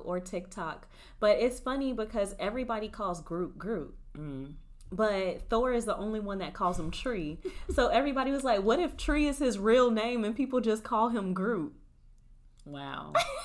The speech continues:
Speaker 1: <laughs> "This is my friend Tree."
Speaker 2: I wouldn't be surprised, but also I love the fact that he just calls people what he wanna call them.
Speaker 1: Yeah.
Speaker 2: And ain't nobody
Speaker 1: Rabbit.
Speaker 2: gonna say nothing.
Speaker 1: He just calls Rocket a rabbit.
Speaker 2: <laughs> Right.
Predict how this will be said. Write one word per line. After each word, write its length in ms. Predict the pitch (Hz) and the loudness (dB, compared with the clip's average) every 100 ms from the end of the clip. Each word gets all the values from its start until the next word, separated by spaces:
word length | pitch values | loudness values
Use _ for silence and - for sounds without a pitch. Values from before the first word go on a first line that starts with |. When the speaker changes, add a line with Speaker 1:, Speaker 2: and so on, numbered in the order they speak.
| - - 523 | -2 4 6
Speaker 1:
<laughs> 720 | 494 494 453 - 415 - - | 6 4 0 0 -2 -6 -2
"This 120 | 269 262 | 0 2
is 100 | 254 | 2
my 160 | 233 | 0
friend 380 | 233 254 233 240 | 0 -2 -2 -2
Tree." 400 | - 277 254 277 | -4 -2 0 4
Speaker 2:
I 120 | 285 233 | 8 8
wouldn't 300 | 247 254 220 | 6 2 0
be 100 | 233 | -2
surprised, 580 | 214 214 170 180 185 190 | -2 2 4 4 4 4
but 240 | 170 160 | 4 6
also 320 | 175 214 233 233 | 8 8 8 8
I 160 | - 214 | 10 10
love 260 | 202 208 | 8 6
the 60 | 202 | 4
fact 240 | 208 190 | 2 2
that 100 | 175 | 0
he 120 | 196 214 | -4 -4
just 200 | 165 - | -4 0
calls 300 | 170 156 160 | 4 4 4
people 280 | - 135 143 | -2 -2 -2
what 120 | 151 | -2
he 120 | 170 | -2
wanna 240 | 143 143 139 | -2 -2 -2
call 320 | 160 160 165 | 2 2 2
them. 100 | 180 | 8
Speaker 1:
Yeah. 340 | 247 220 190 196 | 10 10 6 4
Speaker 2:
And 160 | 165 | 6
ain't 120 | 185 190 | 8 10
nobody 320 | 185 190 - | 12 12 10
Speaker 1:
Rabbit. 40 | |
Speaker 2:
gonna 160 | 202 160 | 8 6
say 240 | - 170 | 6 2
nothing. 240 | 151 - 403 | 4 6 12
Speaker 1:
He 80 | 381 | 12
just 180 | 330 - | 12 8
calls 440 | 240 247 240 240 - | 10 12 10 8 2
Rocket 440 | 190 202 - 202 | 10 10 10 4
a 60 | 180 | 4
rabbit. 540 | 185 180 180 190 175 | 6 4 6 2 4
Speaker 2:
<laughs> 40 | 381 | 8
Right. 500 | 539 523 403 - | 10 10 6 6